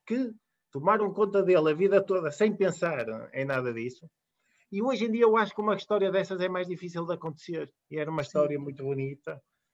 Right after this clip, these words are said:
Speaker 2: Sim.
Speaker 1: eh, de uma pessoa pertencer a uma família. Ia a um restaurante e pertencer a uma família. E hoje em dia não, vamos a um restaurante, tiramos a fotografia, fazemos um post bonito, metemos um filtro, mas eu acho que vivemos menos, eh, a experiência do serviço.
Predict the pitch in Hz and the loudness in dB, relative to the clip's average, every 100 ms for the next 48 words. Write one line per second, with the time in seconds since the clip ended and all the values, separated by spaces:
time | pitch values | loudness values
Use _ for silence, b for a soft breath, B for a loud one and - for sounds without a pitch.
0 | _ _ - 175 165 143 147 147 151 160 | _ _ -12 -6 -4 -4 -4 -6 -6 -10
1 | - 151 156 180 180 180 180 185 185 185 | -14 -6 0 2 4 2 2 -2 -6 -10
2 | 175 _ _ - 175 - 196 - 190 175 | -14 _ _ -6 -4 0 0 0 0 2
3 | 196 196 196 190 208 220 214 135 120 131 | 4 4 6 2 2 4 4 2 -2 -4
4 | 160 160 165 190 208 214 208 185 180 202 | -4 -6 -4 -2 -2 -4 -8 -6 -4 -2
5 | 190 180 160 131 165 196 214 214 214 202 | -2 -2 -2 -2 -2 -2 -2 -2 -2 -2
6 | 160 180 175 - - 180 220 214 - 165 | -2 -2 -4 -6 -6 -4 -2 -4 -6 -4
7 | 160 160 156 170 151 147 - 202 196 190 | -4 -4 -8 -10 -8 -10 -10 -8 -6 -6
8 | 170 160 147 151 165 135 143 170 185 175 | -8 -8 -8 -10 -12 -12 -10 -6 -6 -6
9 | 175 180 165 165 - 175 170 175 180 - | -6 -4 -4 -6 -2 -2 -2 -4 -6 -8
10 | _ _ _ _ 180 180 202 196 190 180 | _ _ _ _ -10 0 2 0 -2 0
11 | 196 165 208 202 185 156 180 196 202 190 | 2 6 6 6 0 0 2 4 4 0
12 | 185 170 - 170 170 170 175 170 - 143 | -4 -10 -10 -6 -4 -4 -4 -6 -8 -10
13 | - 170 160 175 170 165 175 - 180 151 | -10 -8 -4 -4 -2 -4 -4 -4 -4 -2
14 | 175 135 - 127 | -4 -6 -12 -18